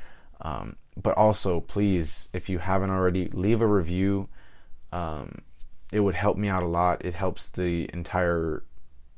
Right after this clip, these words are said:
podcast grow and reach more people. And that's ultimately what I want to do. And,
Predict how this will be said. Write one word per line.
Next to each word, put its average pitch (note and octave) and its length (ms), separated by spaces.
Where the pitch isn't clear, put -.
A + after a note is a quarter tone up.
podcast F2+ 580
grow F2 300
and E2 120
reach F2 220
more F2 140
people. F2+ 540
And G2+ 120
that's A#2+ 200
ultimately B2+ 340
what A2 120
I G#2 60
want F#2+ 240
to - 80
do. E2 320
And, F2 500